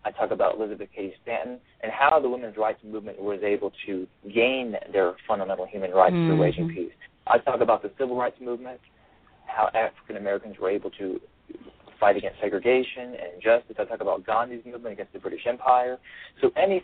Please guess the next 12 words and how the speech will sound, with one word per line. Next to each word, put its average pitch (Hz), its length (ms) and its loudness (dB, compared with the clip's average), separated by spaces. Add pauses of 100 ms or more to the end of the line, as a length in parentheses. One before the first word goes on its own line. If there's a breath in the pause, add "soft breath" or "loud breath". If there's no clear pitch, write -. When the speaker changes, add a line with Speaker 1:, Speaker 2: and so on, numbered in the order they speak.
Speaker 1:
form 151 160 0
of 120 120 -6
injustice 107 680 -4 (120)
where 101 340 0 (360 soft breath)
people 151 220 -8
are 123 60 -4
not 113 200 0
being 107 280 -10
treated 107 220 -6 (140)
fairly, 107 500 2 (920 soft breath)
waging 139 320 6
peace 120 220 -8